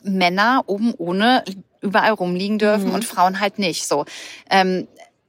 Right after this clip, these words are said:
Speaker 1: das ist so ein Thema, das würde ich voll gerne noch mal irgendwie in so einer extra Folge mit so einer Expertin oder mit einem Experten mal besprechen, weil ich mir so denke,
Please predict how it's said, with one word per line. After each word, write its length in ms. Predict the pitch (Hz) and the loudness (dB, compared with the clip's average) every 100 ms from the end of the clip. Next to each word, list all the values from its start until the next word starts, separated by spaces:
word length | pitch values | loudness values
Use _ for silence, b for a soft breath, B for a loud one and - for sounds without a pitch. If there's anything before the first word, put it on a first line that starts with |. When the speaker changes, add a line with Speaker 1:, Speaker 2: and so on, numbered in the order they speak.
| _ 185 _ - | _ -20 _ -2
Speaker 1:
das 180 | 214 | -2
ist 300 | - 226 - 214 | -2 -6 -8 -6
so 80 | |
ein 60 | 226 | -4
Thema, 200 | - 254 | 2 2
das 140 | 208 220 | 2 -2
würde 100 | 208 | -4
ich 60 | |
voll 180 | - 226 | 0 2
gerne 200 | 220 220 | 4 2
noch 220 | 214 208 - | 0 -2 0
mal 260 | 208 202 | 2 2
irgendwie 380 | 202 208 202 208 | 0 -4 -4 -4
in 80 | 190 | -4
so 100 | 185 | -6
einer 140 | 202 | -6
extra 300 | 214 - 202 | -6 -4 -6
Folge 560 | - 208 214 208 208 202 | -2 2 4 4 2 2
mit 220 | 185 190 - | -2 -6 -8
so 220 | - - | -10 -6
einer 140 | 196 - | -4 -4
Expertin 680 | - - 208 220 220 214 196 | -6 -4 2 2 2 -2 -2
oder 120 | 185 | -4
mit 140 | 180 | -6
einem 80 | 180 | -8
Experten 520 | 147 - - 220 - | -8 -6 2 2 2
mal 100 | 196 | -2
besprechen, 720 | 202 175 - 226 214 202 226 | -2 -6 -2 -4 -2 -2 0
weil 280 | 185 190 214 B B B B B B _ | 2 2 2 B B B B B B _
ich 160 | 208 226 | -2 2
mir 100 | 220 | 2
so 100 | 214 | 2
denke, 680 | 208 226 247 226 220 254 | 2 0 0 0 2 2